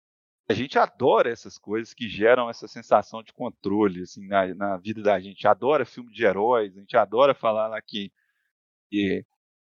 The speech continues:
a, a, a Apple deu certo lá porque o Steve Jobs era um gênio, né? E não aceitar, na verdade, que uma série de interações ali que emergiram, fizeram aquele negócio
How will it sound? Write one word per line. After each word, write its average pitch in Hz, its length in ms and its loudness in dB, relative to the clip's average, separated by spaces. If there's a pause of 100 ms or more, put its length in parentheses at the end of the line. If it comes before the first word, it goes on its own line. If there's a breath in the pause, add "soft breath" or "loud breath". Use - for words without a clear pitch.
(140)
a, 104 100 0
a, 98 1000 -2
a - 20 -4
Apple 110 500 0
deu 107 160 -4
certo 113 480 0
lá 117 200 2
porque - 160 -12
o 107 140 -6
Steve 110 340 -10
Jobs 117 440 4
era 110 140 -4
um 98 100 -16
gênio, 101 560 -4
né? 113 200 -4
E 104 40 -6
não 110 140 -8
aceitar, 113 420 0
na 110 100 -6
verdade, 107 300 -2
que 117 60 -18
uma 107 80 -16
série 131 260 2
de 120 60 -14
interações 110 640 -2
ali 98 160 -2
que - 100 -12
emergiram, 110 480 -4
fizeram 104 300 4
aquele 104 180 -12
negócio 98 320 -8